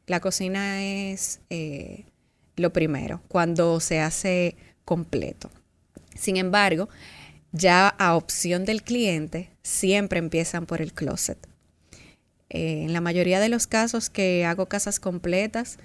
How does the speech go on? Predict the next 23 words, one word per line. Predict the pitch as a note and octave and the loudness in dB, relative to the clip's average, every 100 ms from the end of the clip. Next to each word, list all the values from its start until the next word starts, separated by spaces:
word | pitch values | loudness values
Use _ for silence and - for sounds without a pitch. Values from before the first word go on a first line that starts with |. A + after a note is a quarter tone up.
| - - - - - | -20 -20 -20 -18 -4
el | F#3 F3 | -2 -2
cliente | E3 F3 F3 F#3+ | -2 0 0 -2
siempre | - G3 - F#3+ | -2 -2 -2 -2
te | F#3 | -4
contrata | F3+ E3+ F3 F3+ | -4 -4 -4 -4
primero | F3 F3 E3+ F3 F3+ E3+ E3 - - | -4 -4 -4 -4 -2 -2 -4 -6 -4
una | F3+ F#3+ | -2 0
sola | F#3 G3 E3+ F3 F3+ | 0 0 2 2 2
área | G3 F#3+ F#3 F3+ | 0 0 -2 -4
para, | - D#3+ D#3 D3 C#3+ F3+ - - - - - | -4 -2 -2 -2 -6 -10 -14 -20 -20 -8 0
para | F3+ F3+ | 4 6
verte, | C4+ B3 - D#3 | 6 4 0 0
para | E3 D#3+ | 2 2
tantearte, | D#3 D#3 D3+ F#3 G#3+ G3 - D#3+ D#3+ - _ | 2 -2 0 4 4 4 0 -4 -4 -14 _
eh, | E3 D#3 | -6 -2
para | D#3+ D#3 | 2 2
ver | D#3+ | 2
tu | - | 0
estilo | E3+ - F#3 G3+ G3 F3 - - - - - | 0 0 0 0 0 -2 -4 -14 -20 -20 -14
y | F3+ F3 | -6 -4
ver | F3 F3+ | 0 0
el | G3 | 0
trabajo. | G3 A#3 D4+ F3+ | 0 0 0 -2